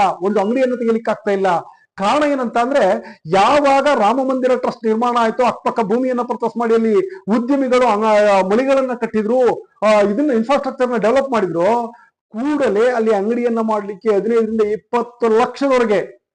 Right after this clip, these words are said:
ಅಡ್ವಾನ್ಸ್ ನ ಪೇ ಮಾಡ್ಬೇಕು. ಹದಿನೈದರಿಂದ ಇಪ್ಪತ್ತು ಲಕ್ಷ ಅಡ್ವಾನ್ಸ್ ಪೇ ಮಾಡಿದ್ರೆ ಮಾತ್ರ ಅಂಗಡಿಯನ್ನ ಕೊಡ್ತಕ್ಕಂಥದ್ದು. ಅಲ್ಲಿ ಈ, ಏನು ಅದನ್ನೆಲ್ಲ ಸಮ ಆಗೋ ಮೊದ್ಲ, ಮೊದ್ಲಿತ್ತಲ್ಲ ಅಂಗ-, ಅಂಗಡಿಗೆ ಮುಂಗಟ್ಗಳಿದ್ವಲ್ಲ, ಅತ್ಯಂತ ಕಡಿಮೆ ಸಣ್ಣ ಸಣ್ಣ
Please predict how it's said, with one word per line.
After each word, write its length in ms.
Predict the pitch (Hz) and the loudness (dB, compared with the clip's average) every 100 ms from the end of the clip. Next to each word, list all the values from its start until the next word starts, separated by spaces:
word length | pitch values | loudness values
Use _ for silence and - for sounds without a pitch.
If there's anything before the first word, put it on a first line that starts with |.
| _ _ _ _ - | _ _ _ _ -14
ಅಡ್ವಾನ್ಸ್ 340 | 196 220 220 | -8 -6 -6
ನ 40 | 214 | -6
ಪೇ 180 | 214 208 | -4 -2
ಮಾಡ್ಬೇಕು. 760 | 196 185 180 180 202 170 156 | -2 -2 -4 -2 0 0 -2
ಹದಿನೈದರಿಂದ 380 | 170 208 214 208 | -2 0 0 0
ಇಪ್ಪತ್ತು 420 | 196 - 233 233 | -4 -4 -4 -2
ಲಕ್ಷ 200 | 214 - | -4 0
ಅಡ್ವಾನ್ಸ್ 480 | 220 190 208 226 226 | 0 0 0 -2 -2
ಪೇ 80 | 226 | 0
ಮಾಡಿದ್ರೆ 300 | 214 208 240 | 2 0 0
ಮಾತ್ರ 340 | 196 - 277 | 0 0 0
ಅಂಗಡಿಯನ್ನ 380 | 240 220 220 208 | -2 0 0 -2
ಕೊಡ್ತಕ್ಕಂಥದ್ದು. 840 | 214 190 202 185 180 175 196 156 - - - | -6 -6 -8 -8 -6 0 0 0 -8 -20 -4
ಅಲ್ಲಿ 360 | 214 294 254 214 | 0 0 0 -2
ಈ, 160 | 233 214 | 0 0
ಏನು 220 | 196 269 | 2 2
ಅದನ್ನೆಲ್ಲ 380 | 247 190 190 208 | 2 0 0 -2
ಸಮ 220 | 226 262 262 | -2 -2 0
ಆಗೋ 300 | 247 247 254 | 2 2 2
ಮೊದ್ಲ, 240 | 226 208 233 220 202 | 0 -2 0 0 0
ಮೊದ್ಲಿತ್ತಲ್ಲ 560 | 190 202 233 262 247 220 | 0 -2 -4 -2 0 2
ಅಂಗ-, 180 | 220 | 2
ಅಂಗಡಿಗೆ 360 | 220 196 226 226 | 0 0 -2 -4
ಮುಂಗಟ್ಗಳಿದ್ವಲ್ಲ, 640 | 214 233 214 220 190 202 254 202 - - 180 | -2 -2 0 -2 0 2 2 2 -2 -8 -2
ಅತ್ಯಂತ 320 | 208 254 233 | -2 -2 -2
ಕಡಿಮೆ 600 | 226 185 226 240 220 127 | -2 0 0 2 -2 -2
ಸಣ್ಣ 220 | 202 226 240 | -2 0 0
ಸಣ್ಣ 240 | 226 | 0